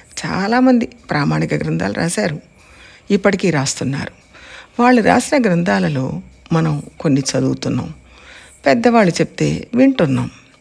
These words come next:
ఈ సర్కిల్ కాక ఇంకొక సర్కిల్ ఉంది, అది పెద్ద సర్కిల్ కాదు, అయినా ఇన్‌ఫ్లుయెన్స్ ఉండే సర్కిల్. మన దేశ సిద్ధాంతం గురించి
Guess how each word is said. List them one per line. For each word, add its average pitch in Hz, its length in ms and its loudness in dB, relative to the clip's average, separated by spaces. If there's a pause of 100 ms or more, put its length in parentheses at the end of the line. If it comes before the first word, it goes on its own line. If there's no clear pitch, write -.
(880)
ఈ 262 80 10
సర్కిల్ 220 460 2
కాక 156 460 -2 (220)
ఇంకొక - 280 2
సర్కిల్ 135 420 -2
ఉంది, - 260 -10 (600)
అది 170 340 2 (120)
పెద్ద 226 220 0
సర్కిల్ 147 400 0
కాదు, - 400 -4 (720)
అయినా 185 520 4 (240)
ఇన్‌ఫ్లుయెన్స్ 269 640 4
ఉండే 175 260 2
సర్కిల్. - 400 -6 (960)
మన 214 200 4
దేశ 202 340 2 (380)
సిద్ధాంతం 180 720 2
గురించి 151 600 -4